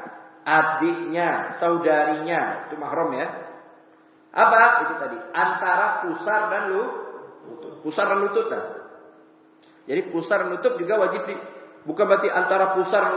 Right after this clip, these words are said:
lutut, pusar dan lututnya nggak wajib tutup, nggak. Pusarnya wajib ditutup, lututnya juga wajib ditutup. Jadi kalau misalkan di bawah itu haram hukumnya,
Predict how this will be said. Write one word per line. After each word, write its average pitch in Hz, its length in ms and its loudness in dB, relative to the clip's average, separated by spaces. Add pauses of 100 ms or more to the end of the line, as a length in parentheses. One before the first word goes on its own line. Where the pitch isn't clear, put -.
lutut, - 240 -2
pusar 185 320 0
dan - 80 -2
lututnya 196 400 -4
nggak 170 160 2
wajib 170 160 -4
tutup, 262 220 -4 (100)
nggak. 185 160 4 (400)
Pusarnya 285 640 4
wajib 226 240 2 (160)
ditutup, 254 220 -8 (100)
lututnya 262 480 -6
juga 208 160 -2
wajib 196 240 -2
ditutup. 165 300 -8 (1000)
Jadi 185 240 0
kalau 262 480 6
misalkan 214 560 -2
di 226 80 -6
bawah 220 480 6
itu 190 200 0 (680)
haram 135 640 -6
hukumnya, 123 400 -10